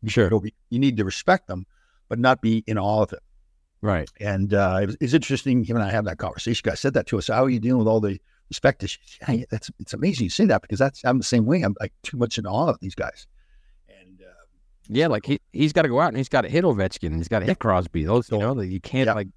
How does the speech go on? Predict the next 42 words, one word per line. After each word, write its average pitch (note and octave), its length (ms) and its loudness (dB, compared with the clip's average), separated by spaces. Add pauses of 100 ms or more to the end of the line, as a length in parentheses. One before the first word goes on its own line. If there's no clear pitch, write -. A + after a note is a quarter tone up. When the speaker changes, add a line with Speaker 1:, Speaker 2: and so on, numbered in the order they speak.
(140)
Speaker 1:
that's - 260 -6
your A#2 80 4
job B2 300 2
now, C#2+ 340 -6 (140)
Speaker 2:
Yeah. G2+ 100 -2
Speaker 1:
you F2 60 -10
know? B2 140 -10 (260)
Speaker 2:
And E3 100 2
you, D#3 260 4
and D#3+ 140 4
you D3+ 60 2
don't, F3+ 280 2 (380)
part G#3 160 4
of G#3 60 -4
it F3+ 80 0
is D3+ 120 2
you, A#2 260 -2
you A2+ 140 -2
think, - 280 -2
"I'm F#2+ 120 -6
a G#2 60 -4
young A#2 200 0
player. A2+ 220 0
I'm A#2 120 0
going A#2 240 0
to A#2+ 140 -4
defer A#2 460 2
to A#2 200 0 (140)
the G#2 80 -2
older G#2+ 200 2
guys F#2 240 2
on D2+ 80 -6
the E2 60 -10
team." F2 200 -14 (500)
Well, B2 100 0
no, C3 120 6
you've A#2 160 0
gotta D#3+ 120 -2
go A2+ 120 0
do G#2 160 2
your F2 140 0
job. F#2+ 340 -4